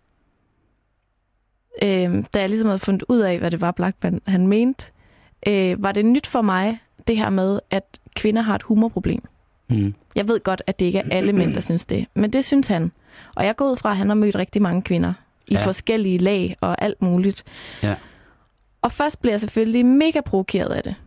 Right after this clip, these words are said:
Speaker 2: Mhm.
Speaker 1: og tænker sådan, "Hvad fanden snakker han om?" Øh, men så tænkte jeg faktisk bagefter, at man lige så godt kan tage det her som en opfordring.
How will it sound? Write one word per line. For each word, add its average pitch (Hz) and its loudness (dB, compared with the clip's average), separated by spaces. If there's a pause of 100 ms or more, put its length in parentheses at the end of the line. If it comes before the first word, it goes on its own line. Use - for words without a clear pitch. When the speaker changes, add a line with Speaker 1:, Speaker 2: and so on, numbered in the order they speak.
(160)
Speaker 2:
Mhm. 101 0
Speaker 1:
og 202 -4
tænker 190 -4
sådan, 170 -2
"Hvad 180 -2
fanden - -2
snakker - -4
han - 0
om?" 156 -4 (680)
Øh, 202 -2 (500)
men 262 0
så 392 -2
tænkte 403 0
jeg 381 0
faktisk 285 -4
bagefter, 214 -2 (120)
at - -4 (640)
man 233 0
lige 262 -2
så 262 -2
godt 226 -6
kan 247 -14
tage 233 -2
det 226 -2
her 220 0
som 226 0
en 220 2
opfordring. - -4